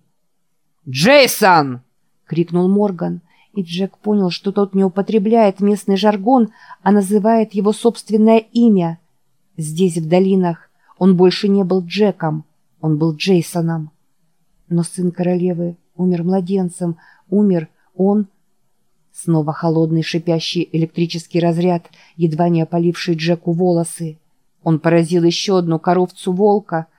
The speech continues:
застрявшую на другом берегу. «Повернись и посмотри на меня! Чёрт бы тебя побрал!»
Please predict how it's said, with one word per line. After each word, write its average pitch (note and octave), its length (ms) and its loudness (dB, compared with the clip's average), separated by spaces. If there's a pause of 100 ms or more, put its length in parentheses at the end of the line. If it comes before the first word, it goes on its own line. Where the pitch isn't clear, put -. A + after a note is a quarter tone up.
(180)
застрявшую F#3 760 -2
на F3+ 100 0
другом F3+ 380 0
берегу. F#3 560 0 (760)
«Повернись G#3 720 4
и A#3+ 60 4
посмотри B3+ 680 4
на C#4+ 140 4
меня! A#3+ 640 4 (240)
Чёрт C#4 440 4
бы A3 160 6
тебя B3 300 2
побрал!» A#3+ 760 4